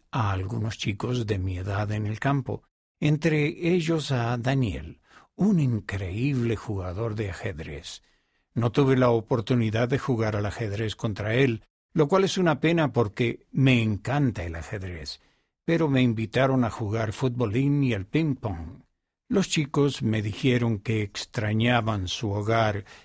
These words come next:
y que realmente querían irse del campo y volver a la escuela.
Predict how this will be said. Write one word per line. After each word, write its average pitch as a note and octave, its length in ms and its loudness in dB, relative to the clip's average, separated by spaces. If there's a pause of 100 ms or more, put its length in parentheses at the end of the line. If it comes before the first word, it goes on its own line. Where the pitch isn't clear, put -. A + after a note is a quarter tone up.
(120)
y C3+ 140 0
que D#3+ 180 4
realmente E3 840 2
querían C3 500 2
irse B2+ 420 0
del G2+ 240 -2
campo D3 500 0
y A#2+ 60 2
volver G#2+ 720 -2
a G#2 160 -4
la G2 140 -4
escuela. F2+ 680 -8